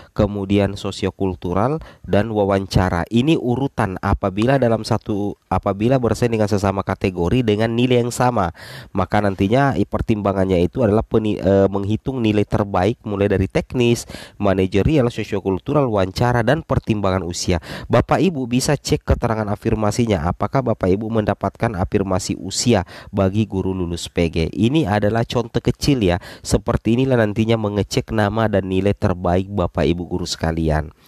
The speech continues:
Nah, seperti itu ya. Di sini banyak Bapak Ibu ya, di sini Bapak Ibu bisa cek juga di sini.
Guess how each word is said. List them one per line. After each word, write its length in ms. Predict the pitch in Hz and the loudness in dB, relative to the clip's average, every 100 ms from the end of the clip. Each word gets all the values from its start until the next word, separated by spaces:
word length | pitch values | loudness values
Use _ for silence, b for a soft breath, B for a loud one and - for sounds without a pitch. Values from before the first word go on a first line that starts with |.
| B B B | B B B
Nah, 320 | 98 95 92 85 | -2 0 2 0
seperti 480 | - 101 - 95 | -2 -2 0 -2
itu 80 | 85 | -2
ya. 240 | 87 104 143 B B B | 0 0 0 B B B
Di 80 | 95 | -4
sini 480 | - 113 131 139 - _ | 0 2 4 2 0 _
banyak 560 | 76 64 92 98 98 98 | -20 -4 -2 2 2 0
Bapak 240 | 87 82 | -2 -2
Ibu 240 | 85 85 | 0 2
ya, 80 | 92 | 2
di 80 | 92 | 0
sini 320 | 98 95 110 | -2 0 0
Bapak 240 | 107 85 80 | -2 -2 -2
Ibu 80 | 85 | -2
bisa 240 | 85 85 90 | -2 -4 -2
cek 240 | - 87 | -4 -4
juga 160 | 87 76 | -4 -2
di 160 | 85 | -2
sini. 400 | - 90 110 143 | -2 0 2 0